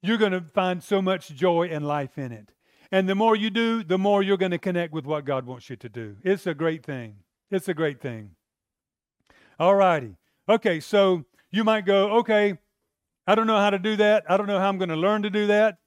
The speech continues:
I wanna just give you a little bit of an example here for you to look at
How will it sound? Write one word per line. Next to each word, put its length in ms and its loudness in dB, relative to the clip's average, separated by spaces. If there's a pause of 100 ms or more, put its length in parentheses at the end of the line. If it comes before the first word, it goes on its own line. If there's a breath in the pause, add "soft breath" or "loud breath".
(480)
I 40 -4
wanna 200 0
just 220 -4
give 160 -2
you 60 0
a 40 0
little 160 2
bit 160 2
of 100 -2
an 120 -2
example 480 -6
here 340 -4
for 140 -8
you 60 -4
to 60 -6
look 240 -4
at 280 -6